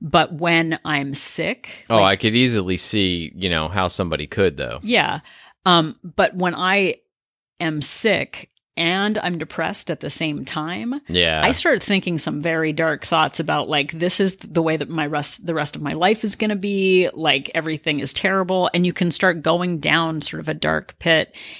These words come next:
Speaker 1: And food is very comforting
Speaker 2: Oh, yeah.
Speaker 1: when you are at home. And,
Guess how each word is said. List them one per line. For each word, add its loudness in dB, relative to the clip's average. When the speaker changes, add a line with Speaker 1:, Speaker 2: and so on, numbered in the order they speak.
Speaker 1:
And 6
food 2
is 0
very 2
comforting -8
Speaker 2:
Oh, 6
yeah. 4
Speaker 1:
when 2
you -4
are -4
at -2
home. -2
And, 0